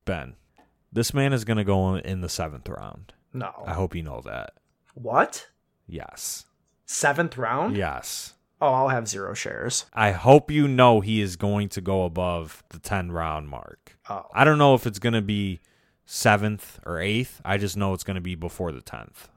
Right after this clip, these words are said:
Speaker 2: That's disgusting.
Speaker 1: He's not an eleventh round pick.
Speaker 2: I just threw up in my mouth a little
Speaker 1: As a
Speaker 2: bit.
Speaker 1: starting rookie running back or presumed starter, fantasy Twitter loves rookies.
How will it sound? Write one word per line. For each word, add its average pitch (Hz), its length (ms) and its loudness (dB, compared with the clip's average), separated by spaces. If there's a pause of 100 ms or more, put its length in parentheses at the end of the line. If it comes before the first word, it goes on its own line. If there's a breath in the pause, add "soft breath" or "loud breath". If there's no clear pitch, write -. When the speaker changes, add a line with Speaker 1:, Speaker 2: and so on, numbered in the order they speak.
(140)
Speaker 2:
That's 131 240 -6
disgusting. 120 460 -6
Speaker 1:
He's 113 120 0
not 135 240 8
an 117 40 4
eleventh 95 380 2
round 87 280 0
pick. 67 280 -8
Speaker 2:
I 135 100 -4
just 135 160 -6
threw 131 140 -2
up 120 120 -6
in 107 80 -6
my 104 120 -6
mouth 104 220 -6
a - 40 -10
little 90 140 -8
Speaker 1:
As 127 100 6
a 120 40 6
Speaker 2:
bit. 113 60 4
Speaker 1:
starting 139 840 8
rookie 120 400 4
running 110 360 2
back 143 360 4
or 95 380 -2
presumed 107 520 -2
starter, 131 640 2
fantasy 160 680 0
Twitter 92 640 -2
loves 101 580 6
rookies. 95 640 -2